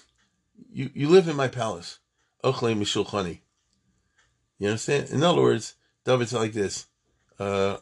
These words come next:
"I want you nearby. Uh, do you have any problem with that?" Why would you have a problem with that if you're not planning to do anything political? Now, Mephibosheth was not planning to do anything political,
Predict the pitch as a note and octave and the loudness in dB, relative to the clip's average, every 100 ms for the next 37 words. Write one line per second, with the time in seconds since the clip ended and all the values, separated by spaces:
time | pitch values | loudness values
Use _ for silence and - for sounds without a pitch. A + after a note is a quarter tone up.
0 | - B2+ D3 C#3+ C#3+ C3 A#2 G#2+ F2+ E2+ | 0 2 2 0 2 4 4 0 -2 -8
1 | _ _ _ _ _ _ - A#2 C#3 C3 | _ _ _ _ _ _ -8 0 6 8
2 | B2+ G#2 - F#2+ A#2+ F#3+ A#3+ A#3+ A#3+ - | 6 2 2 2 2 2 4 4 2 -10
3 | _ _ _ _ _ _ _ G2+ A2 C3 | _ _ _ _ _ _ _ -2 0 0
4 | C3 C#3 C#3+ D#3+ - A3 C4 D#3+ B2 G#2 | 0 -2 -2 -4 2 2 2 0 0 0
5 | G#2+ G2+ G2 A2+ G#2 G2 F#2+ G2+ G2 G2 | -2 -2 -4 -4 -2 -2 -4 -2 -4 -4
6 | G2 F#2 G2 F#2+ F2+ C#2+ C#2+ _ - _ | -6 -8 -2 -2 -2 -8 -16 _ -20 _
7 | _ _ _ _ G#2 G2 - - G#2+ G#2 | _ _ _ _ 2 2 -2 -14 -4 -2
8 | F#2+ F2+ D3+ F3 B2 G2 - A2 F#3+ G3 | -2 2 4 4 -2 -6 -2 2 2 2
9 | A2+ F#2 G2+ F2 F2 F2 F2 E2+ F2 F2 | -4 -6 -8 -8 -8 -8 -8 -10 -12 -8
10 | F2+ F#2 A#2 D3 | -8 -6 -4 -6